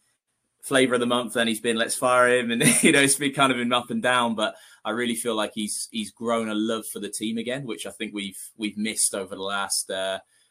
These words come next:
well, it's been there for the last four, four or five years or so, but prior to then, I feel like sometimes there's a lot of negativity towards the first team and decisions made. So, yeah, I mean, it's, it's been an interesting one, and I think everyone looks a lot more positively going forward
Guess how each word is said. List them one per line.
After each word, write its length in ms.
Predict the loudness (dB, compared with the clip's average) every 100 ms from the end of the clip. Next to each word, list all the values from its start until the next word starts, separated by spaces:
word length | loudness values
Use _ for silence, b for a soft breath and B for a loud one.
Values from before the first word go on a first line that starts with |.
| -4
well, 280 | -4 -4 -8
it's 140 | -4 0
been 180 | 2 2
there 160 | 0
for 80 | 0
the 60 | -2
last 240 | -2 -4
four, 100 | -12
four 160 | -10 -6
or 160 | -4
five 100 | -4
years 200 | -4 -4
or 80 | -4
so, 200 | -4 -4
but 140 | -6
prior 280 | -2 2 2
to 120 | 0
then, 180 | -2 -4
I 60 | -4
feel 160 | -8
like 140 | -8 -6
sometimes 500 | -6 -8 -6 -8 -8
there's 220 | -10 -12 b b b
a 60 |
lot 120 | -4 -2
of 40 |
negativity 640 | 0 -2 -4 -6 -4 -4
towards 280 | -4 -4 -6
the 60 | -8
first 360 | -2 -2 -2 -4
team 280 | -6 -6
and 120 | -8 -6
decisions 480 | -4 -4 -6 -10
made. 360 | -8 -8 -6 -4
So, 260 | -4 -4 -8 b b b b
yeah, 280 | 0 2 2
I 20 |
mean, 180 | 0 0
it's, 300 | 0 2 2
it's 340 | 2 2 2 2
been 180 | 4 4
an 80 |
interesting 480 | 2 2 2 2 2
one, 180 | 2 2
and 180 | 0 -2
I 60 | -2
think 200 | 0 2
everyone 280 | 2 0 0
looks 200 | -2 0
a 40 |
lot 140 | -2
more 240 | 0 -2 -4
positively 760 | -4 0 0 0 -4 -2 -2
going 300 | 0 -2 -2
forward 360 | -6 -6 -4 -2